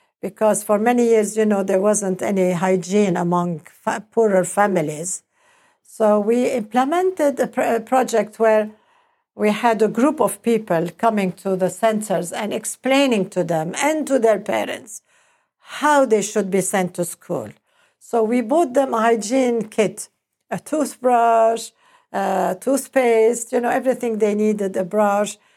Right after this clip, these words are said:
everything they needed to, at a very early age, like three years, four years. And we send them then to school. You know, they,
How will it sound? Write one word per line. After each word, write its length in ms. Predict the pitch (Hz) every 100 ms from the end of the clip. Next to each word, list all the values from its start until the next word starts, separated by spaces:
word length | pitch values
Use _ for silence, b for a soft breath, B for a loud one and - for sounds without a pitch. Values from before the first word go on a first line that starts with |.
| _
everything 400 | 262 311 302 285
they 180 | 247 226
needed 400 | 226 233 214 214
to, 300 | - 226 220 B B -
at 160 | 233
a 80 | 269
very 300 | 254 370 311
early 340 | - 254 233 208 208
age, 140 | 196 185
like 240 | 170 175
three 220 | - 240
years, 280 | 233 214 214
four 200 | - 202
years. 320 | 190 180 185 - _ _ _ _ _ _ _ _ _ _ _
And 160 | 247 311
we 80 | 349
send 280 | 349 254 220
them 160 | 208
then 200 | 196 185
to 120 | 180 185
school. 340 | - - 165
You 120 | 170 214
know, 200 | 196 185
they, 160 | 196